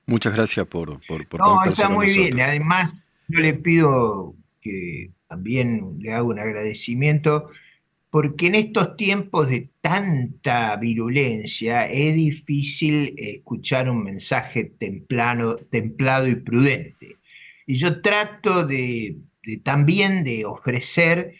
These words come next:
Speaker 2: la, la visión de que tenemos una oportunidad inmensa hacia adelante, por, por razones a veces que no son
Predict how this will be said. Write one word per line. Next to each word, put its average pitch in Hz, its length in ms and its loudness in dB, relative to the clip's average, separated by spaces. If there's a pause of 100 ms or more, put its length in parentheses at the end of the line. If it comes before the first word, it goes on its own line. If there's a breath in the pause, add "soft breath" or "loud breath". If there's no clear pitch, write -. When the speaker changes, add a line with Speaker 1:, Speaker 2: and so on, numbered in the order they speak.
(420 loud breath)
Speaker 2:
la, 117 320 -2
la 131 180 0
visión 196 640 2
de 127 180 -2
que - 120 -8
tenemos 190 540 4
una 123 200 4
oportunidad 117 840 -4
inmensa 143 600 4
hacia 113 280 -2
adelante, 113 680 0
por, 160 460 -2
por 202 160 2
razones 214 520 2
a 202 60 2
veces 220 460 0
que 143 120 -4
no 170 180 0
son 208 440 0